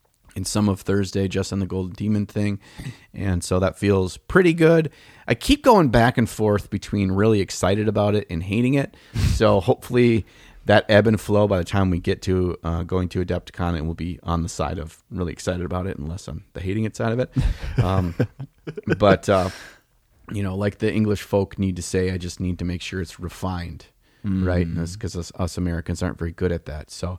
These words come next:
Speaker 2: Do the English folks say that a lot?
Speaker 1: uh, um, on one podcast, they do, yeah.
Speaker 2: Oh, you're referring to, uh, specifically miniature painters.
Speaker 1: Yes, yes.
Speaker 2: Okay, I,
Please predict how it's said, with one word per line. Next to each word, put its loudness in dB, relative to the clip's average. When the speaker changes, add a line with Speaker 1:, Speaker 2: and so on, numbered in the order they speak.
Speaker 2:
Do 4
the 4
English 2
folks 2
say 2
that 2
a 2
lot? 0
Speaker 1:
uh, -2
um, 4
on 2
one 4
podcast, 0
they -10
do, -8
yeah. -8
Speaker 2:
Oh, 10
you're 8
referring 4
to, 2
uh, 4
specifically 4
miniature 6
painters. 0
Speaker 1:
Yes, 0
yes. -8
Speaker 2:
Okay, -12
I, 0